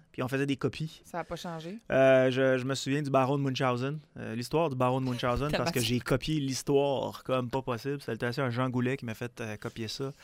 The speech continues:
Speaker 1: euh, comme pas possible, euh, en, au secondaire.
Speaker 2: Mm.
Speaker 1: Euh, mais non, il y avait pas de pilule pour nous calmer.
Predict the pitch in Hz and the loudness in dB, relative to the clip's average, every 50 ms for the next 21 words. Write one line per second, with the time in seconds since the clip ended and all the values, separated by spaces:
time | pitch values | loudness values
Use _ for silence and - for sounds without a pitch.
0 | - - - - - - - - - 110 107 110 107 - 120 120 120 - 131 117 | -20 -20 -20 -20 -20 -20 -20 -10 -6 -4 -2 -2 -2 -2 -2 -2 -2 -2 0 0
1 | 123 117 - - 139 143 139 120 113 113 113 110 107 107 110 110 104 - 113 113 | 2 0 0 0 -2 -2 0 -2 -2 -2 -2 -2 -2 -2 -4 -4 -6 -6 -8 -8
2 | 107 107 104 - 120 110 113 110 107 113 113 - - 139 - - - - - - | -4 -4 -2 -2 0 0 0 -2 -2 -2 -4 -6 -8 -10 -12 -14 -18 -18 -20 -20
3 | - - _ - 113 120 123 123 123 131 135 139 135 139 151 190 254 247 127 110 | -20 -16 _ 0 2 2 4 4 4 4 4 4 4 4 2 0 0 0 -2 -2
4 | 120 - 349 359 330 311 269 240 208 - 170 190 233 277 - - 147 139 139 123 | -2 -2 -4 -6 -4 -2 -4 -2 0 0 0 2 2 0 0 0 0 0 0 0
5 | - 120 117 113 113 117 131 131 | 0 0 0 2 0 0 -2 -2